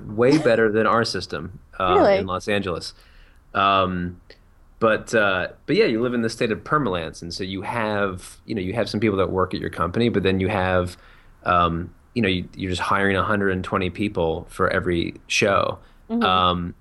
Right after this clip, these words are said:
Speaker 1: and so there's not really that whole corporate sort of structure of,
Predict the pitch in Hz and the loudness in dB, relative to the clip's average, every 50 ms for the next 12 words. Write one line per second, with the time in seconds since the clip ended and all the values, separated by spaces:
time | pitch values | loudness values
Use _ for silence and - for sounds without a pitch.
0 | _ _ - 107 107 - 123 117 117 135 135 123 117 113 110 104 98 - - 117 | _ _ -6 -4 -2 0 0 0 2 2 0 2 2 2 2 2 0 -2 -2 -4
1 | 101 98 98 92 92 - - 113 98 - - 98 - - - - 104 92 90 85 | -4 -2 -4 -6 -8 -8 -8 -8 -6 -4 -4 -6 -6 -6 -6 -6 -4 -4 -4 -6
2 | - - 98 98 98 - - 90 87 87 90 87 85 82 - | -4 -2 -2 -2 -2 -2 -2 0 2 2 2 2 0 -2 -6